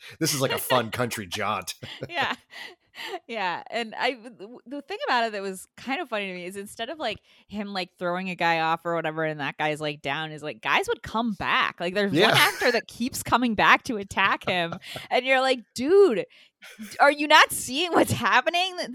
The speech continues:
Speaker 2: man busted through the roof of a limo. Like, I don't think you're gonna beat him."
Speaker 1: He's
Speaker 2: Like
Speaker 1: already taken your best shots. It's like, you, you're not learning anything from this.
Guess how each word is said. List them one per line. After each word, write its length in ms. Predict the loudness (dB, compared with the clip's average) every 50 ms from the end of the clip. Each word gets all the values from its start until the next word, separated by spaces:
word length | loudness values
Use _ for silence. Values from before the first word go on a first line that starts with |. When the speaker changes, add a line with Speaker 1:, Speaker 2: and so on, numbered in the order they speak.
| -8
Speaker 2:
man 380 | -6 -4 -4 -2 -2 -2 -4 -2
busted 400 | -2 -2 -2 -2 -6 -10 -12 -12
through 260 | _ -12 -12 -10 -8
the 140 | -6 -6 -8
roof 300 | -8 -8 -8 -8 -8 -8
of 120 | -8 -4 -2
a 120 | -2 -2
limo. 680 | -2 -4 -6 -6 -4 -2 0 0 0 0 0 0 0 2
Like, 240 | 2 2 2 2 -2 -4
I 100 | -6 -6 _ _ _ _ -8 -4
don't 320 | -2 0 0 0 -2 -4
think 200 | -6 -8 -4 -2
you're 120 | -4 -4 -2
gonna 260 | -2 -2 -2 -2 -4 -6 _
beat 280 | -10 -8 -8 -8 -6 -4
him." 480 | -4 -2 -2 0 0 -2 -4 -6 -10 -14 -16 -18 -20 -14 -8
Speaker 1:
He's 100 | -4 -2
Speaker 2:
Like 120 | 0 2 2
Speaker 1:
already 220 | 4 4 2 2
taken 260 | 2 2 0 0 0 -2
your 100 | -2 -2
best 240 | -2 -2 -2 -2 -2
shots. 420 | -2 -2 -2 -2 -4 -6 -8 -10 -12
It's 260 | -10 -10 -10 -8 -4
like, 300 | -4 -4 -4 -4 -8 -12
you, 120 | -14 -14 -12
you're 220 | -10 -8 -6 -2
not 220 | 0 2 0 0 0
learning 240 | -2 -4 -4 -4 -8
anything 340 | -10 -12 -10 -10 -10 -8
from 240 | -6 -4 -4 -4 -4
this. 380 | -2 -2 0 0 0 0 -2